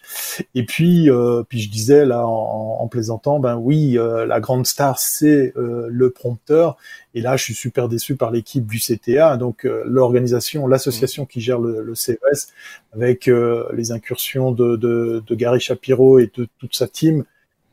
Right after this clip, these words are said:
C'est juste super fatigant de, de, de, de les voir mal film, euh, mal préparés.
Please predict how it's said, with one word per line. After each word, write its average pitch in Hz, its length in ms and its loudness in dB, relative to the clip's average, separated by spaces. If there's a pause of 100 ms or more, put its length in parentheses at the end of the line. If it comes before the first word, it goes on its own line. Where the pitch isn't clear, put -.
(500)
C'est - 200 -4
juste 127 520 0
super 139 840 2
fatigant 131 720 2
de, 120 260 4
de, 117 460 2
de, 113 240 2
de 107 120 4
les 123 160 6
voir 120 380 4
mal 120 220 2
film, - 760 -6
euh, 113 800 0
mal 120 360 0
préparés. 131 880 4